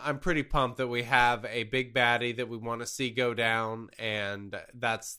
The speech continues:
that's gonna be fun. However it happens, I am hoping the Rancor eats Cad Bane. We'll see. Um, so, uh, after this, the next scene is, uh,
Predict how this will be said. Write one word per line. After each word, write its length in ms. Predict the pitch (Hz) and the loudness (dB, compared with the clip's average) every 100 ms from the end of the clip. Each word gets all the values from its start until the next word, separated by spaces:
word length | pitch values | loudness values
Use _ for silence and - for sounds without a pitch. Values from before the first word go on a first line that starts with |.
| - | -4
that's 320 | 113 - - | -4 -4 -6
gonna 220 | 123 117 | -4 -4
be 140 | 110 | -6
fun. 360 | 98 - 113 110 | -8 -4 -2 -2
However 680 | 107 110 98 - 113 110 127 | -2 -2 -2 -2 -4 0 -2
it 100 | - | 0
happens, 500 | 131 127 160 151 143 - | 2 2 2 -2 -4 -8
I 120 | 117 | -6
am 240 | 123 127 143 _ | -6 -8 -14 _
hoping 420 | 175 180 190 165 | -8 -4 -6 -4
the 80 | 143 | -4
Rancor 440 | 127 127 - 123 | -4 -4 -2 -4
eats 280 | 92 107 - | -4 -8 -10
Cad 280 | - 92 92 | -6 -6 -6
Bane. 360 | 76 62 - - _ | -10 -10 -14 -20 _
We'll 180 | - 98 | -12 -12
see. 200 | - - - _ - - - - - _ | -12 -16 -20 _ -20 -20 -20 -20 -20 _
Um, 580 | - 175 180 160 135 117 _ _ - _ _ - _ | 8 10 10 8 4 -10 _ _ -20 _ _ -20 _
so, 800 | - - 190 180 170 160 151 131 - _ _ _ _ - | -8 6 10 12 10 8 4 -4 -14 _ _ _ _ 0
uh, 440 | 156 139 135 127 113 104 _ _ _ _ _ _ _ - | 2 2 0 -4 -8 -14 _ _ _ _ _ _ _ 6
after 460 | 190 214 - 180 | 8 8 4 0
this, 520 | 147 160 175 139 127 | 4 8 8 8 2
the 140 | - 143 | -2 2
next 420 | 143 151 - - | 6 4 2 -2
scene 280 | 147 131 127 | 2 2 0
is, 760 | 120 127 123 120 117 113 110 - - _ _ - | 0 4 4 4 0 -4 -8 -14 -20 _ _ 0
uh, 540 | 131 123 117 107 107 | 6 8 6 4 0